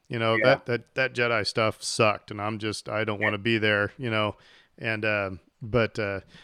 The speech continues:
Speaker 1: well, I mean, so, uh, but I, I, I,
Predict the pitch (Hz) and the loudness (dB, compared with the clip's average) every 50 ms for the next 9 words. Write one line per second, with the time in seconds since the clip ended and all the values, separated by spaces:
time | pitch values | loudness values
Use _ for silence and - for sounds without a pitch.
0 | - - 170 156 147 143 147 151 143 139 127 113 - - 156 139 135 127 120 120 | -6 2 6 6 6 6 6 4 2 2 0 -2 -2 0 2 2 2 2 0 -4
1 | _ _ _ _ _ _ _ - - - 165 151 143 139 127 123 123 - - 139 | _ _ _ _ _ _ _ -20 -6 0 2 4 6 6 4 2 2 0 2 2
2 | 143 147 147 139 - - 151 147 | 4 4 2 0 0 -2 -2 -2